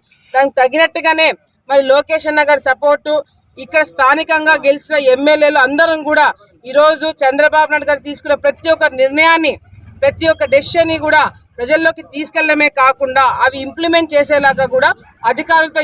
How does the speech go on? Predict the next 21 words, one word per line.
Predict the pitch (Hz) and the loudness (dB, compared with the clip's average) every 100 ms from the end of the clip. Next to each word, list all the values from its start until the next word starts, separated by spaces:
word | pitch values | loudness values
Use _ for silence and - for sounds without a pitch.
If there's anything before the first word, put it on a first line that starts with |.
| 269 | -2
ఎప్పటికప్పుడు | 269 320 247 392 277 254 240 | -2 -4 -4 -2 -2 0 2
మాట్లాడటమే | 277 302 311 294 294 285 | 2 2 0 0 -2 0
కాకుండా | 269 269 277 269 262 - - _ | 0 0 -2 0 0 -2 -14 _
అది | 233 262 233 202 | -2 -2 -2 0
గ్రామ | 247 302 330 320 | 4 4 2 0
స్థాయికి | 311 302 302 269 165 _ _ _ 262 | 0 0 -4 -12 -14 _ _ _ -2
ప్రతి | 277 - 330 | -2 0 -2
ఒక్క | 311 294 277 | 0 -2 -2
ఇంటికి | 302 349 339 269 - | -4 -6 -2 0 2
ఆ | 254 262 | 0 0
పథకం | 262 - 302 262 | -6 -2 0 0
అందేలాగా | 277 294 277 269 | 0 0 0 -2
మేమందరం | 254 247 254 277 277 | -4 -4 -2 0 2
కూడా | 269 - | 0 -2
కృషి | 240 302 | -10 -4
చేస్తామని | 294 277 277 269 269 | -2 0 0 0 0
చెప్పి | 262 - 277 202 _ _ - | -2 -2 -4 -4 _ _ -18
ఈ | 254 | -4
సందర్భంగా | 277 277 269 277 277 - | 0 0 0 0 0 -2
తెలియజేసుకుంటూ | 247 277 294 285 277 285 269 339 359 _ _ - | -4 -4 0 -2 -2 -8 -6 -8 -8 _ _ -2
ప్రజలు | 262 285 320 | 0 2 0